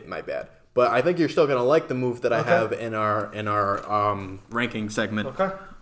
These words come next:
Speaker 1: But, um, before that, we have to get to Embrace the Debate.
Speaker 2: Yes, sir.
Speaker 1: Uh, the M L B finalists came out this week for,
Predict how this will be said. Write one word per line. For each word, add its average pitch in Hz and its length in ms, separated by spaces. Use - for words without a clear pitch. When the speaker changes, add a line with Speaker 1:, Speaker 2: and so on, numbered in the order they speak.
Speaker 1:
But, 113 380
um, 113 420
before 117 380
that, 120 180
we 117 80
have 113 140
to 113 80
get 117 200
to 113 380
Embrace 123 260
the 110 120
Debate. 131 240
Speaker 2:
Yes, - 120
sir. 147 360
Speaker 1:
Uh, 110 540
the 117 80
M 113 100
L 110 80
B 107 140
finalists 117 440
came 123 200
out 117 160
this - 160
week 127 200
for, 107 400